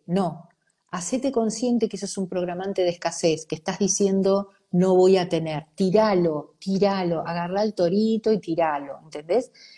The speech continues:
Es como que, em, ese punto es como muy importante. No dejes en tu casa ningún símbolo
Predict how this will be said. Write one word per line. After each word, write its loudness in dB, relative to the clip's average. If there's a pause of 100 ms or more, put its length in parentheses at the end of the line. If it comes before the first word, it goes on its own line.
(120)
Es 0
como 2
que, 2 (360)
em, 0 (380)
ese 2
punto 0 (340)
es 0
como 0
muy 0
importante. -4
No 2
dejes -2
en -4
tu -6
casa -4
ningún 4
símbolo 4